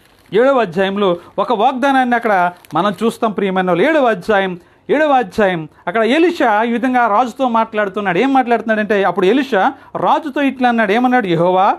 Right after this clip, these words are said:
యెహోవా మాట ఆలకించుము. యెహోవా సెలవిచ్చినదేమనగా, రేపు ఈ వేళకు షామ్రోను ద్వారమందు రూపాయి ఒకింటికి ఒక మానిక సన్నని పిండియు,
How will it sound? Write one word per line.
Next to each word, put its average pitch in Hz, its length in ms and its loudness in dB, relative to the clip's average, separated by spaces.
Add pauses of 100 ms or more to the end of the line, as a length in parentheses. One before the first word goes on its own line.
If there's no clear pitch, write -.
(300)
యెహోవా 320 280 2
మాట 285 240 0
ఆలకించుము. 208 720 -2 (200)
యెహోవా 302 360 2
సెలవిచ్చినదేమనగా, 208 1200 0 (280)
రేపు 240 800 2
ఈ 262 200 2
వేళకు 226 600 0 (540)
షామ్రోను 330 560 2 (120)
ద్వారమందు 208 800 0
రూపాయి 269 720 0
ఒకింటికి 220 720 -2 (200)
ఒక 160 140 -2
మానిక 214 520 0
సన్నని 208 380 -2
పిండియు, 185 500 -2